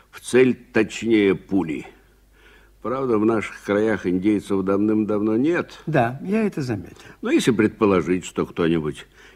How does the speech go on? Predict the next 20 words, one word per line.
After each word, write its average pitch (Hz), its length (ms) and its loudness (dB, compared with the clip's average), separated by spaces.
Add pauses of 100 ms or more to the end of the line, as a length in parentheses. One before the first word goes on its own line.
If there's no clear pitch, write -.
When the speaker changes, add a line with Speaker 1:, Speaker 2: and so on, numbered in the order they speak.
Speaker 1:
из 92 120 -2
стрелков 95 600 0
индейцев 76 520 -2
былых 71 400 -6
времен 76 380 -4
вдруг 80 320 -2
чудом 82 460 2
оказался 80 560 -4
возле 73 500 -6 (100)
Мертоновского 85 840 -2
дома 160 400 4 (120)
и 104 120 -4
притаился 101 680 2
с - 120 -4
луком 90 380 -2
ярдах 76 500 -2
в - 60 -20
трехстах - 800 -8
от - 120 -14
стены, 101 500 -4